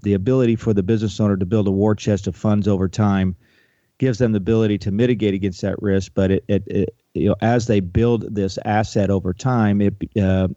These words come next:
inside their own private insurance structure, it becomes an asset that they can utilize outside of, uh, the, the mitigating against an insurance risk if need be. And it becomes an asset, another asset on their side of the, of the ledger. So that, that, that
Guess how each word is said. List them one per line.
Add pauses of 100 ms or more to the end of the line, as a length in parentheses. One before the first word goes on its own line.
(120)
inside
their
own
private
insurance
structure, (520)
it
becomes
an
asset
that
they
can
utilize
outside
of, (260)
uh,
the,
the
mitigating
against
an
insurance
risk
if
need
be. (560)
And
it
becomes
an
asset,
another
asset
on
their
side
of
the,
of
the
ledger. (560)
So
that,
that,
that